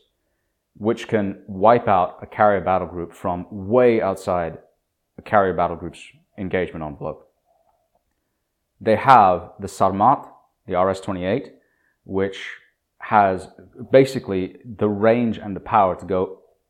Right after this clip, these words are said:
all the way around the world from behind American missile defenses and then spray a target with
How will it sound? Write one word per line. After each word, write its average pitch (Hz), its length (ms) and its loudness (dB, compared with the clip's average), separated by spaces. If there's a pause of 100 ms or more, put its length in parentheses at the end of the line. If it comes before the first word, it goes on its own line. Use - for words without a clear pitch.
all 123 160 2
the 113 60 2
way 107 120 4
around 98 240 0
the 90 40 -10
world 87 280 -4
from 92 160 -8
behind 117 720 2
American 92 440 -8
missile 87 220 -12
defenses 82 520 -10 (500)
and 104 120 -2
then 95 160 -2
spray 123 520 2
a 101 100 -4
target 98 480 -2
with 87 240 -4